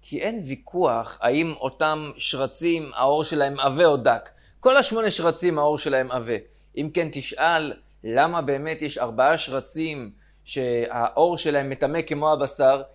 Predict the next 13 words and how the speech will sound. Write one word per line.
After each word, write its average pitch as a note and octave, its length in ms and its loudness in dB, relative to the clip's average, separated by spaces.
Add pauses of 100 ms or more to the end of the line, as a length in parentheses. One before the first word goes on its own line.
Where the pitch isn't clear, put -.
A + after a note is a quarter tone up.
אם E3 140 0
האור E3+ 260 4
הוא E3 140 4
עבה, D#3 220 2
אז D3+ 120 0
הוא C#3+ 80 -6
בפני E3 220 -6
עצמו, E3 280 -4
איך D#3 120 -2
הוא E3 100 -8
מטמא D3+ 280 -6
כמו C#3 300 -2
הבשר? A#2 400 -4